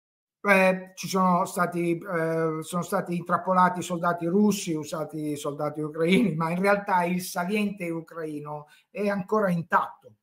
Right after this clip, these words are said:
cioè l'area intorno alla città di Sudzha è ancora lì intatta. Si tratta di quaranta chilometri per quaranta chilometri circa, eh.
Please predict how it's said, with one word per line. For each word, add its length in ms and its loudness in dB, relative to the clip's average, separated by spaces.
cioè 360 0
l'area 680 2
intorno 840 6
alla 260 4
città 340 0
di 140 -4
Sudzha 920 2
è 400 2
ancora 460 0
lì 180 2
intatta. 480 2
Si 160 -8
tratta 400 0
di 220 -6
quaranta 560 2
chilometri 500 2
per 220 -4
quaranta 440 0
chilometri 580 0
circa, 580 -10
eh. 120 -6